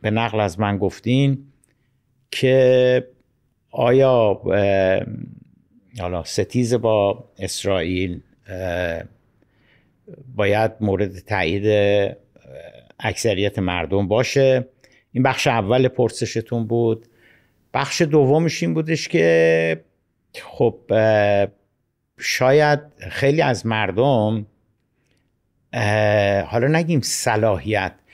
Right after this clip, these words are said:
بگیم دانش این که، م، چنین، چنین سیاست خارجی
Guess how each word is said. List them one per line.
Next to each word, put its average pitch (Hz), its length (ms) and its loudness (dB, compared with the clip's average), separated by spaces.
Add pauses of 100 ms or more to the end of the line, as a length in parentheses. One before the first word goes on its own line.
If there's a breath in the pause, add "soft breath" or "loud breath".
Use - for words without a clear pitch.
(300 loud breath)
بگیم 165 440 0 (180)
دانش 131 640 2
این 160 300 0
که، 151 720 2 (160)
م، 117 380 0 (400)
چنین، 120 640 2 (300)
چنین 113 340 0
سیاست 110 520 -2
خارجی 104 760 0